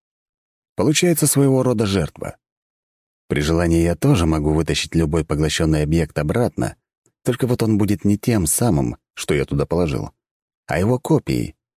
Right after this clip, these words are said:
которая будет воссоздана с нуля из стихии тьмы. И создать таких копий я могу сколько угодно,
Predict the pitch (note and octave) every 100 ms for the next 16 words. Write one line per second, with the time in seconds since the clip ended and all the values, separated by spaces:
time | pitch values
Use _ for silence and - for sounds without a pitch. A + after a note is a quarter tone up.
0 | _ _ - - E2+ D2+ D#2 D2+ - _
1 | E2+ E2+ - E2+ E2 D#2+ D#2 - F2 F2+
2 | E2 D2 - E2 F2+ D2+ - F2+ A1+ -
3 | _ _ _ _ _ _ _ _ _ _
4 | _ _ _ - C#2+ F#2+ C3+ B2 B2+ C3
5 | C3+ B2 B2+ - A#2+ A#2 A#2 A2 G2+ F#2+
6 | F#2+ F#2+ G2+ - F2 F#2 F#2+ F2+ E2+ F2+
7 | E2+ F2